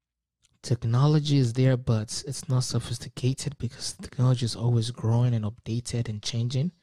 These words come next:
Something has to be done. Because to me, I feel like if God has given us a majority of the population are young people, and these young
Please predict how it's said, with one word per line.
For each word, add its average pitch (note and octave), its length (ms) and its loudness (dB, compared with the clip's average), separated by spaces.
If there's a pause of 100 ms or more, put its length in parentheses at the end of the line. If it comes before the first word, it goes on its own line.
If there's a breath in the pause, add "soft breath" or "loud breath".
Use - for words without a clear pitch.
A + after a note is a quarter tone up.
(1040)
Something E3 460 2
has C#3 300 0
to E3 100 -10
be C3+ 140 -4
done. C3 460 -2 (320)
Because - 260 -4
to D3 100 2
me, E3 240 6
I C#3+ 60 2
feel F#3 240 0
like D3 320 2
if C3+ 320 -2 (100)
God E3+ 220 4
has C#3 140 4
given D3 300 2
us A#2+ 320 -2 (840)
a B2+ 60 4
majority C#3 800 6
of C#3+ 120 0
the - 80 -8
population B2+ 640 0
are A#2+ 80 0
young A#2+ 260 0
people, A#2+ 560 -2 (720)
and B2 340 0 (220)
these - 280 0
young D3 140 4